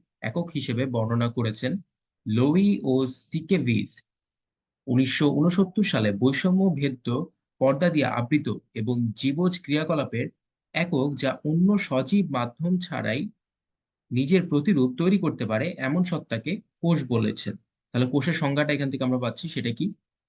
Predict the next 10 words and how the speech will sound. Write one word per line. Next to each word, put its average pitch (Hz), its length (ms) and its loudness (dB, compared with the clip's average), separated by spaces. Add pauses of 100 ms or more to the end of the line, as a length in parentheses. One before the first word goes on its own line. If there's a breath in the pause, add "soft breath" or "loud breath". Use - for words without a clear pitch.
(420)
বৈষম্য 120 400 2
ভেদ্য 143 160 0 (100)
পর্দা 127 240 0
দ্বারা 135 220 0
আবৃত 127 240 -4 (140)
এবং 151 120 -2 (400)
জীবজ 196 240 2 (100)
ক্রিয়াকলাপের 139 580 -2 (200)
একক 143 260 -2 (360)
যা 117 160 -2